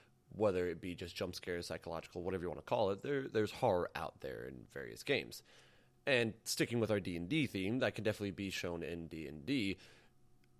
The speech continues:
when handled properly. And here's what I mean. Recently, I got back into playing Darkest Dungeon. It's been a very long time since I've played it. But this past, this whole weekend, I've just been playing a shit ton of it, getting back into it.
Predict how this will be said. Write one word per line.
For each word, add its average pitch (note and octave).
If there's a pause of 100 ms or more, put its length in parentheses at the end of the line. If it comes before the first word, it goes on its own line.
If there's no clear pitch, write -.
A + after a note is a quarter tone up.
when C3+
handled A2 (420)
properly. D2+ (180)
And A2+
here's A3
what C3+
I F2
mean. A#1 (760)
Recently, F3+
I -
got B2+
back B2
into A2+
playing G#2
Darkest F2+
Dungeon. G#2+
It's F2+
been F#2
a E2+
very F2+
long F2+
time E2+
since E2+
I've E2
played A#2+
it. A2 (460)
But -
this -
past, F#2+ (120)
this -
whole G2
weekend, F#2
I've F2
just F2
been D#2 (180)
playing E2+
a D2+
shit -
ton F#2
of D#2
it, E2 (480)
getting A2+
back F2+
into E2
it. D#2